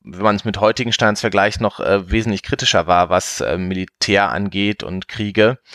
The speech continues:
Und der Film hat das ja alles auch so ein bisschen geändert, ne? Also der hat ja auch das in eine andere Richtung so ein bisschen gestoßen. Ja, ich glaub, es gab's lange nicht, ähm,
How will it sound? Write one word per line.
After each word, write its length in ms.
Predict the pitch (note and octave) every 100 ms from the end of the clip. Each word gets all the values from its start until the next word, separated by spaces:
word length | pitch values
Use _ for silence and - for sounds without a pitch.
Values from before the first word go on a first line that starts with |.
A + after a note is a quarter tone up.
| - - -
Und 360 | - G#2+ G#2+ -
der 140 | G#2
Film 200 | - B2+
hat 100 | C3
das 160 | A#2 -
ja 80 | E2
alles 220 | A#2+ -
auch 100 | G#2+
so 100 | B2
ein 60 |
bisschen 240 | A2+ - A#2
geändert, 540 | G2 A2 F#2+ D2 -
ne? 160 | F#2 F#2
Also 160 | F#2+ F#2+
der 100 | G2
hat 140 | G#2
ja 80 | F2
auch 80 | F#2+
das 160 | F#2+
in 140 | D#2+ G2+
eine 100 | F#2+
andere 260 | G#2+ G#2 A2
Richtung 300 | B2 - A2
so 80 |
ein 80 | A2+
bisschen 280 | G2+ - G#2+
gestoßen. 600 | - - A2 A#2+ B2 A#2 -
Ja, 280 | D2 F#2
ich 100 | G2
glaub, 180 | - E2+
es 160 | - -
gab's 300 | F#2 - F2+
lange 260 | F#2 C#3
nicht, 400 | C3 A#2 - - -
ähm, 300 | G#2 G#2+